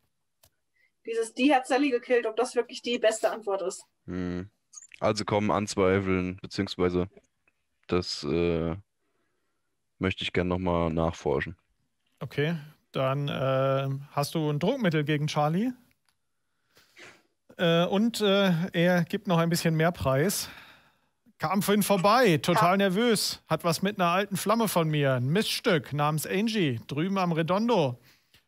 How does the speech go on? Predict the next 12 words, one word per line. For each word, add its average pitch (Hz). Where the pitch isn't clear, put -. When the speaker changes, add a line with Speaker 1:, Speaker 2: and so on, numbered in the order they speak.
Speaker 3:
Was 139
juckt's 214
mich? 180
Hab 156
schließlich, 185
äh, 156
sie 196
auf 160
die 143
Straße 147
geworfen.“ 123
Speaker 1:
So, -